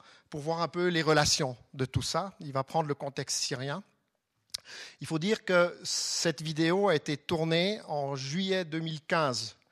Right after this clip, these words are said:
Entre-temps, les chiffres ont un peu changé, mais vous verrez quand même, euh,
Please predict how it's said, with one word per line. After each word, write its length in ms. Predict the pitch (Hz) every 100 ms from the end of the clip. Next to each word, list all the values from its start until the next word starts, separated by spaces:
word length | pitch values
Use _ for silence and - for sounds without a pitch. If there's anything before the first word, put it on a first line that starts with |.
| _ _ _ -
Entre-temps, 500 | 147 - 151 180 190
les 120 | 165
chiffres 340 | 143 - 196 156
ont 60 |
un 80 | 143
peu 160 | 143 156
changé, 500 | 165 151 127 113 110 -
mais 300 | 135 131 120 - - _
vous 100 | 139
verrez 240 | 147 165 170
quand 160 | 151
même, 320 | 139 143 160 151 _ _ _ -
euh, 340 | 131 127 127